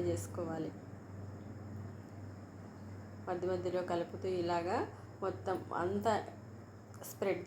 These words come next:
చేసుకున్నామంటే ఈక్వల్గా ఇలాగా మనకి బాగా ఫ్రై అవుతాయి.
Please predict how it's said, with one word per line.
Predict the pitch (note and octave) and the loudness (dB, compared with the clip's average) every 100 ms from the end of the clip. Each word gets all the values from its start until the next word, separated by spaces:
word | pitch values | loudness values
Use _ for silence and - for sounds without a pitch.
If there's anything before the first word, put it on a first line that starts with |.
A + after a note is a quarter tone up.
| G#3 | 4
చేసుకున్నామంటే | G3+ - F#3+ F3 E3+ E3+ E3+ G3+ A4 B4 - F3+ | 4 0 2 2 2 -2 2 4 4 2 0 -2
ఈక్వల్గా | F3+ - F#3+ F#3 F#3 F3+ | -2 0 2 2 2 2
ఇలాగా | E3 E3+ E3+ G3+ | 0 -2 2 4
మనకి | F3+ F3 C4+ G#4+ C4 F#3 | 4 2 2 2 4 2
బాగా | F3 F3+ - | 2 0 0
ఫ్రై | F3 E3 | 0 0
అవుతాయి. | E3 D#3+ D#3+ | -2 0 0